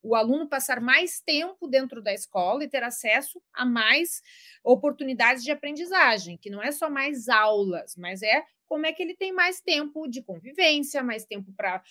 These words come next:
pra aprender questões culturais, pra apren-, pra se envolver em projetos culturais, em projetos, é, sociais, em, em, em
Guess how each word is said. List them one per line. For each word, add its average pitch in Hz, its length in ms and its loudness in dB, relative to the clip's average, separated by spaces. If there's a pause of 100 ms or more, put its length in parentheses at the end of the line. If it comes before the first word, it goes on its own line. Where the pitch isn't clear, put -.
(180)
pra 214 120 0
aprender 208 420 -6
questões 196 400 -12
culturais, 269 760 6
pra 226 140 -12
apren-, 196 320 -8
pra 202 140 -6
se 214 100 -6
envolver 220 380 -2
em 233 80 -2
projetos 190 400 -6
culturais, 254 760 4
em 208 140 -10
projetos, 196 680 -8 (380)
é, 196 680 4
sociais, 254 1000 2
em, 233 160 -2
em, 220 360 -10
em 226 180 -10